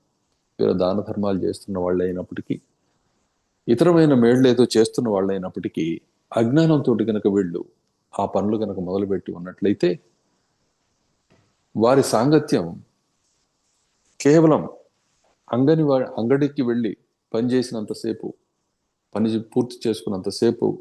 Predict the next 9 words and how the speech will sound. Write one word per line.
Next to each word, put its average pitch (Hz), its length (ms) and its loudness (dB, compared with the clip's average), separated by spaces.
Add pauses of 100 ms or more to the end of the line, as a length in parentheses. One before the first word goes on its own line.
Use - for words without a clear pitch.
(160)
అటువంటి 135 540 -2
సాంగత్యంగా 107 720 -4
మాత్రమే 92 440 -6
ఉండాలి 95 360 0
కానీ, 165 320 -2 (400)
వారితోటి 110 440 0
నివాసం 117 540 -4
మాత్రం 98 320 -10
పనికిరాదు. - 540 -8